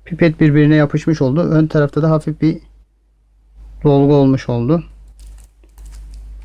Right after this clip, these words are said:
İçinde kurşunlar var.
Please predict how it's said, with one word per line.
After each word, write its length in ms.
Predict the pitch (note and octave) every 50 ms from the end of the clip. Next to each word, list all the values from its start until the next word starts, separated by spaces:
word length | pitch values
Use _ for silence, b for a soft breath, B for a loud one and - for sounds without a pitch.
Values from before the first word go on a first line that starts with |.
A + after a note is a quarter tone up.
| - - - - - - - - - - _ _ _ - - - - - - - - - - - - _ _ _ _ _ _ _ _ _ - _ _ - - - - _ _ - - - - - - - - - -
İçinde 320 | - - - D#3+ D#3 D#3
kurşunlar 580 | D3 - - D3+ C#3+ - - D#3 D#3 D#3 D3+ D3
var. 260 | C3+ C#3 D#3+ D#3 -